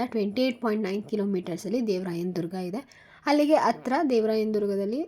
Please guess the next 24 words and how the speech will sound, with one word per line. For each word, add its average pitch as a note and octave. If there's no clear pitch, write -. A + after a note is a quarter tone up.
ಲಕ್ಷ್ಮೀ A#3
ನರಸಿಂಹಸ್ವಾಮಿ G3+
ದೇವಸ್ಥಾನ F3
ಇದೆ. F3+
ಹೋಗೋ C4
ರೋಡು B3+
ಕೂಡ A#3
ತುಂಬ A#3
ಚೆನ್ನಾಗಿದೆ. G#3+
ಅಲ್ಲಿ, G#3
ಆ, A3
ಸುತ್ತ -
ಗ್ರೀನ್ A3+
ಗ್ರೀನ್ A3
ಆಗಿದೆ. G#3
ಮತ್ತು B3
ರೋಡು C4
ಕೂಡ B3
ತುಂಬ G#3+
ಚೆನ್ನಾಗಿದೆ, F#3+
ಗೈಸ್. F#3+
ಆ, A#3+
ಸುತ್ತಮುತ್ತ C4
ಗಿಡ A3+